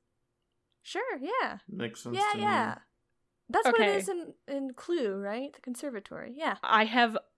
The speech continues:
Speaker 3: no idea. I was pretty sure that that was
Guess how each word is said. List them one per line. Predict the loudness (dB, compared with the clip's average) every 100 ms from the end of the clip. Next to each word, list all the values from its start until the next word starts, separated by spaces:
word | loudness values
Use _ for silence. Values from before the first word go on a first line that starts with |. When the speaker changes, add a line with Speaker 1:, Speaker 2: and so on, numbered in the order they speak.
| _ _ -12
Speaker 3:
no | 0 4 6 8 8 8
idea. | 6 4 0 -2 0 0 -4 4
I | 10 12
was | 10 6
pretty | 2 2 2
sure | 2 2 2
that | 0 2
that | 4
was | 4 0